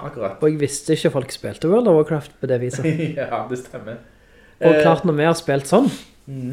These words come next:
Speaker 2: så har jo jeg tenkt tilbake et halvt år eller ett år etterpå på den kule filmen jeg så.
Speaker 1: Mhm.
Speaker 2: Der han der dvergen, eh, tok det lure trikset på en trollmann.
Speaker 1: <laughs> Ja.
Speaker 2: Og så tenker jeg, «Oi, nei, vent litt, det var ikke en film.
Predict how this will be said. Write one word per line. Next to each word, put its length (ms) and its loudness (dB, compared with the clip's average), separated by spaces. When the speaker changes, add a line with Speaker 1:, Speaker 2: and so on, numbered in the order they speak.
Speaker 2:
så 80 -2
har 80 4
jo 80 6
jeg 160 4
tenkt 240 -2
tilbake 480 2
et 160 0
halvt 260 -2
år 140 4
eller 160 0
ett 180 -6
år 140 0
etterpå 340 -2
på 80 0
den 140 0
kule 240 0
filmen 320 0
jeg 80 0
så. 80 -4
Speaker 1:
Mhm. 540 -10
Speaker 2:
Der 100 -6
han 140 -2
der 220 0
dvergen, 480 4
eh, 720 0
tok 180 0
det 80 -2
lure 220 2
trikset 320 0
på 80 -2
en 80 -4
trollmann. 400 2
Speaker 1:
<laughs> 180 2
Ja. 300 -4
Speaker 2:
Og 100 0
så 80 -2
tenker 240 -4
jeg, 80 -6
«Oi, 80 2
nei, 160 4
vent 180 2
litt, 100 2
det 100 4
var 100 2
ikke 140 0
en 20 -2
film. 240 0